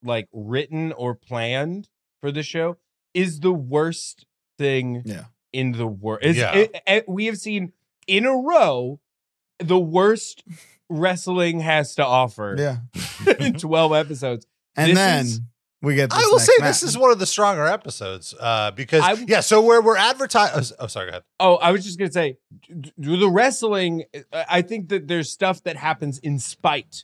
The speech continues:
Speaker 2: Yeah.
Speaker 1: of, like,
Speaker 3: Oh,
Speaker 1: the
Speaker 3: I see what you're saying.
Speaker 1: pre-planned
Speaker 3: Yes,
Speaker 2: Yeah.
Speaker 3: yes, yes.
Speaker 1: stuff. The
Speaker 3: All
Speaker 1: right,
Speaker 3: their
Speaker 1: like,
Speaker 3: bits
Speaker 1: their
Speaker 3: are
Speaker 1: bits.
Speaker 3: terrible.
Speaker 1: If,
Speaker 2: Bits are
Speaker 1: like, a
Speaker 2: fucking
Speaker 1: guy
Speaker 2: awful.
Speaker 1: gets to go to the ring and just talk, he can save it.
Speaker 2: Yeah.
Speaker 1: But if
Speaker 3: Yeah.
Speaker 1: it's like, you gotta sell, uh,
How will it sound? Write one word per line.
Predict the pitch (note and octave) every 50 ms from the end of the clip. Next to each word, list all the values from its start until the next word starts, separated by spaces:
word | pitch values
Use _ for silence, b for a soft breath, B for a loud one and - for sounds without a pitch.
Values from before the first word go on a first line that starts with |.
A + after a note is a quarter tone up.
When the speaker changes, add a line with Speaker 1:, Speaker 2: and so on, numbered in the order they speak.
| _ -
Speaker 2:
Yeah. | C3+ C3+ A#2+ - - - -
Speaker 1:
of, | D#3+ E3 D3 C3
like, | D3 D#3 D3+ -
Speaker 3:
Oh, | C#4+ C#4+ B3+ A3+ F#3 D#3
Speaker 1:
the | E3+
Speaker 3:
I | G3 A3+
see | G#3 - - A3+
what | G3 F#3+
you're | F#3 F3+ D#3+
saying. | C3+ E3 E3+ D#3 D3+ D3
Speaker 1:
pre-planned | C#3 C#3 B2+ A#2+ A#2
Speaker 3:
Yes, | - - -
Speaker 2:
Yeah. | D3+ C#3+
Speaker 3:
yes, | D#3+ E3+ C3+ A2+ - -
yes. | E3 D#3+ B2+ A2
Speaker 1:
stuff. | - E3+ C3+ G#2 F#2 _ _ b b b b b
The | B2+ D#3+ F#3
Speaker 3:
All | F3+
Speaker 1:
right, | D#3+ D3 E3+ G3 A#3 C4+ B3 A3
Speaker 3:
their | A3+ G#3
Speaker 1:
like, | F3+ F#3+ G3
Speaker 3:
bits | F3 C3 G2 - - - - - - - - _ _ _ _ _ -
Speaker 1:
their | E3 G3+
Speaker 3:
are | F#3
Speaker 1:
bits. | D#3+ G#3+ G#3+ B2+ E2
Speaker 3:
terrible. | - - _ - - - - -
Speaker 1:
If, | G3+ G#3 A3
Speaker 2:
Bits | F3 - -
are | D#3+
Speaker 1:
like, | A3 A3 G3+ G3 C3
a | B2
Speaker 2:
fucking | - F#3+ G3 F3+ C#3
Speaker 1:
guy | F#3 F#3+ G3+ A#3+ C4+
Speaker 2:
awful. | C#4 A#3 G#3
Speaker 1:
gets | A3+ G#3 - - -
to | G#3+ G3
go | E3 F3+ F#3
to | F3+ F3
the | F3 D#3+
ring | D3 D3 D#3 E3+ F3 E3
and | D3+ C#3
just | C#3 B2+ - -
talk, | - D3+ D#3 D#3+ D#3 -
he | - C#3+ B2+
can | - C3+ A#2+
save | - - B2 G#2 F#2+ D#2+ C#2+
it. | - _ _ _ -
Speaker 2:
Yeah. | A2+ A2+ - - _ _ _ _ -
Speaker 1:
But | A#2+ A#2 E3+ F3+ F#3
if | F3+ -
Speaker 3:
Yeah. | F3+ F3+
Speaker 1:
it's | - -
like, | F#3+ F3+ E3+ D#3+ - -
you | D3 C#3+ F3+ G#3
gotta | F3+ G3+ G3+ F#3+ F#3 F3+
sell, | F3 - F#3 F#3 F3 F3 E3+ E3 D#3+ D#3 D3 _ _ _ b b b b _ _ _ _ _ _ _ _ - - - B2
uh, | C#3+ D3 D3 C#3+ C3+ C3+ C3